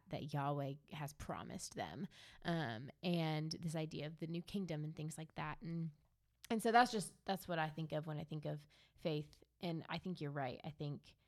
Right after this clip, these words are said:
our culture has told us that, you know, it's believing in this figure in the sky,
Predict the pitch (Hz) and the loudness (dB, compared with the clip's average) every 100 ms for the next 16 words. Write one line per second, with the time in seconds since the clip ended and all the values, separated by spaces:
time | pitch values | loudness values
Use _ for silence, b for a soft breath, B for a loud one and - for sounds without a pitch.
0 | _ _ _ _ _ _ - 180 170 165 | _ _ _ _ _ _ 2 4 6 4
1 | 160 151 147 139 127 170 - _ _ _ | 4 4 4 2 -2 -6 -18 _ _ _
2 | - - 170 160 165 160 156 - - - | -16 -2 0 0 0 0 0 -4 -6 0
3 | 151 151 139 143 147 - 156 143 113 101 | 2 2 2 0 -2 -4 0 2 2 0
4 | - b b b b _ - 175 151 151 | -4 b b b b _ 0 4 6 4
5 | 160 165 165 165 156 156 156 147 151 147 | 2 2 2 2 2 4 4 4 2 0
6 | - 151 147 143 135 139 147 - 139 135 | 0 2 4 4 4 2 -2 -2 0 0
7 | - - - 170 | 0 -2 -6 -8